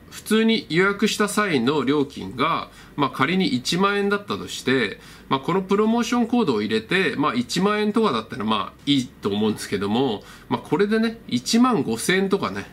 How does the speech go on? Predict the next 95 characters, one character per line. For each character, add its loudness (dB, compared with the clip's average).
一 -2
万 2
八 -4
千 0
円 -2
と 0
か -2
ね、 -10
あ 0
の、 -2
跳 -2
ね 4
上 2
が 0
る 0
よ 2
う -2
な -6
料 0
金 -6
に -6
な 0
っ -16
た -6
時 -6
は -4
ね、 -14
あ 0
ん 0
ま 0
り -4
意 4
味 6
が -4
な 0
い -2
で -10
す -16
よ -16
ね。 -4
っ -12
て 0
い 4
う 4
の 4
で、 0
え 0
ー、 -6
通 -2
常 2
料 4
金 0
と -6
の -6
ね、 -4
比 -14
較 -2
は、 0
え 2
ー、 -4
確 -4
実 2
に 6
す -2
る 2
よ 4
う 2
に 0
し -6
て -6
く 0
だ -2
さ -6
い -12
ね。 -12
で、 2
私 0
も 2
ね、 2
試 0
し 4
に、 2
え 0
ー、 2
伊 -4
東 0
の 0
ね、 -2
修 -2
善 0
寺 0
ホ 0
テ 0
ル -2
で、 0